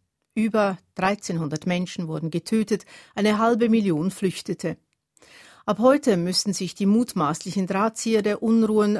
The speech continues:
vor dem Internationalen Strafgerichtshof in Den Haag verantworten. Vor den Schranken des I C C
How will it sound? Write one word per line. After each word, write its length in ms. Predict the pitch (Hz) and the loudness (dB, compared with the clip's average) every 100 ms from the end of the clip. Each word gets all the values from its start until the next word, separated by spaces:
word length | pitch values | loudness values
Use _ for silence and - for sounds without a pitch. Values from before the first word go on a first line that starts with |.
| - | -6
vor 200 | - 240 | -2 2
dem 120 | 247 | 2
Internationalen 840 | - 262 269 202 165 - 165 156 156 | 2 2 2 -2 -2 -4 -2 0 -2
Strafgerichtshof 1040 | - 185 185 196 185 160 - - 170 160 | -4 0 0 0 -4 -4 -4 -6 -6 -4
in 100 | 180 | -4
Den 240 | 180 185 160 | -2 -2 0
Haag 220 | 135 - | -2 -2
verantworten. 840 | - - 170 - 165 147 - 156 - _ _ - - _ | -2 0 -2 -2 -4 -6 -6 -10 -10 _ _ -20 -20 _
Vor 140 | 190 | -6
den 160 | 180 180 | -4 -4
Schranken 680 | - 190 233 233 220 170 - | 0 2 2 0 -2 -2 -6
des 280 | 143 - - | -6 -6 -6
I 180 | 185 180 | -6 -6
C 280 | - 175 170 | -2 -2 -2
C 320 | - 226 233 | 0 0 0